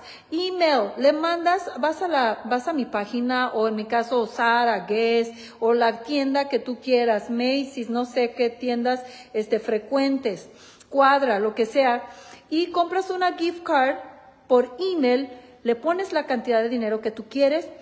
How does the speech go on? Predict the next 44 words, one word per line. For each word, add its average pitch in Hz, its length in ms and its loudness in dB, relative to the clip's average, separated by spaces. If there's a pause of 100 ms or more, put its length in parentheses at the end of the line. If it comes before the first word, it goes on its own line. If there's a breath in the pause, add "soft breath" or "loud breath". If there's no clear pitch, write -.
(140)
se 330 200 0
lo 311 120 2
envías 349 540 0
por 269 200 4
email, 269 280 2
le 254 140 4
llega 294 480 2
en 240 380 2
segundos 285 920 2 (480 loud breath)
y 339 320 -2
le 247 180 2
llega 262 220 0
directamente, 240 1040 -2
este, 214 220 -6
a 214 40 0
esa 233 220 -6
persona 262 540 -2
para 202 220 -4
que 220 80 -2
ellos 202 160 -4
puedan 208 400 -2
recoger, 208 800 -4 (480 loud breath)
¿verdad? 214 520 -2
Para, 233 180 4
perdón, 233 240 4
para 220 200 2
que 214 80 0
ellos 240 180 0
puedan 240 220 0
utilizar 220 500 -2
esa 247 260 -4
tarjeta 320 400 -4
cuando 226 240 -2
vayan 214 220 -2
a 247 60 -4
la 269 120 -4
tienda 294 360 -2 (380 loud breath)
y 240 120 0
ellos 240 200 2
se 233 140 -6
compran 214 500 -4
lo 175 200 -4
que 170 240 -12
quieran. 151 340 -8